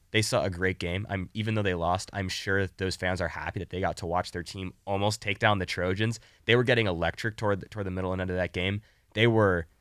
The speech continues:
they were excited. And overall, just the atmosphere at that game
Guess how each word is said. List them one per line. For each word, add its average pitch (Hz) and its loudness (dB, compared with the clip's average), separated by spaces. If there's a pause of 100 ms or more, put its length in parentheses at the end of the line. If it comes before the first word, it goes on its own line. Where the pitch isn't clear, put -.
they 113 2
were 107 4
excited. 95 2
And 120 2
overall, 139 4
just 117 -4 (160)
the 131 2
atmosphere 113 0
at 123 -2
that 95 2
game 104 -2